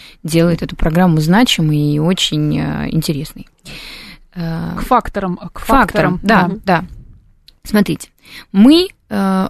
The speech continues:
Speaker 1: учитываем интересы жителей, мы учитываем их пешеходные маршруты, мы учитываем то, каким образом используется площадка в текущий момент, какое, э, процентное соотношение собак между собой,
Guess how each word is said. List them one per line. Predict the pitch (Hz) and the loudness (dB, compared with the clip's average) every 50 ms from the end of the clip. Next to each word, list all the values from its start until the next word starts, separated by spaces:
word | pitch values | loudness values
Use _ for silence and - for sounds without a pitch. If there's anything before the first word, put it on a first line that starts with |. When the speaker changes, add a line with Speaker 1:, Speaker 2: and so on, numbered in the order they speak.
| - | -4
Speaker 1:
учитываем | - 214 - - 277 240 202 185 175 175 | -6 -2 0 2 2 2 4 4 4 4
интересы | 175 165 - 175 180 214 208 - 185 | 2 2 0 0 0 0 0 -2 -6
жителей, | 170 - - 208 - - - 294 339 320 | -10 -8 -10 -12 -6 -2 0 2 4 6
мы | 262 233 208 | 6 6 6
учитываем | 185 - - - - - 170 175 175 175 | 4 0 -4 -8 -8 -8 -6 -4 -4 -4
их | - - | -6 -8
пешеходные | - 180 - - 190 - - 196 196 185 196 202 | -8 -6 -6 -4 -6 -6 -6 -6 -4 -2 2 4
маршруты, | 214 233 262 254 - 339 381 381 - 370 359 - - - - - - - | 4 4 4 2 0 0 0 2 2 0 -2 -2 -6 -14 -18 -18 -4 4
мы | 240 247 311 330 311 | 6 6 8 8 8
учитываем | 285 254 - - 277 269 - 240 214 214 214 208 | 6 6 4 4 2 2 4 2 2 4 2 2
то, | - - 214 | 2 0 0
каким | - 196 185 - 175 175 | -2 -2 -4 -2 0 0
образом | 165 165 156 170 165 - 170 170 | 0 0 -2 -4 -4 -2 -2 -2
используется | 165 - - - - - - - - - - - | -2 -4 -6 -6 -6 -6 -6 -8 -12 -14 -14 -12
площадка | - - 175 175 - - 196 - - - | -6 -6 -4 -4 -4 -6 -6 -8 -10 -6
в | |
текущий | - 254 254 - 349 370 330 - - 294 | -4 -4 0 4 4 4 4 6 6 6
момент, | 285 285 277 277 269 269 - | 8 8 8 8 6 4 2
какое, | - - 208 196 - - 262 269 247 214 185 - - | 2 -2 -2 -2 -2 0 2 4 4 4 2 0 -2
э, | - 185 180 175 175 - | 0 0 0 0 0 0
процентное | - 208 208 - - 180 160 - - - 165 | 0 0 0 0 0 -2 -2 -2 -4 -6 -8
соотношение | 160 - - - - - 170 170 - - - - - 170 | -6 -6 -8 -8 -6 -6 -6 -4 -4 -4 -4 -4 -4 -4
собак | - - 180 175 175 - - - - | -6 -6 -6 -6 -6 -8 -10 -8 -6
между | 190 190 185 190 208 | -6 -4 -4 -4 -6
собой, | - - 285 285 320 392 415 | -2 -2 0 2 2 2 2